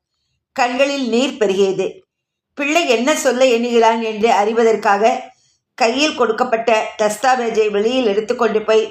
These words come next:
தகப்பனார் படித்து பார்த்தார். "பங்களா, நிலபுலம், ரொக்கம் ஆகிய எனக்குள்ள சர்வ சொத்துக்களையும் தகப்பனார்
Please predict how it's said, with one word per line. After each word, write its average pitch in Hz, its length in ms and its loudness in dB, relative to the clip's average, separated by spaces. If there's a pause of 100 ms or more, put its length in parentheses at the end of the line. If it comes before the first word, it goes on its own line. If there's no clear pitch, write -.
தகப்பனார் 214 640 0
படித்து 226 340 -2
பார்த்தார். 180 460 -2 (1400)
"பங்களா, 240 500 2 (160)
நிலபுலம், 220 640 2
ரொக்கம் 220 520 -2
ஆகிய 233 320 2 (100)
எனக்குள்ள 226 520 0
சர்வ 214 360 0
சொத்துக்களையும் 233 680 0 (600)
தகப்பனார் 269 580 2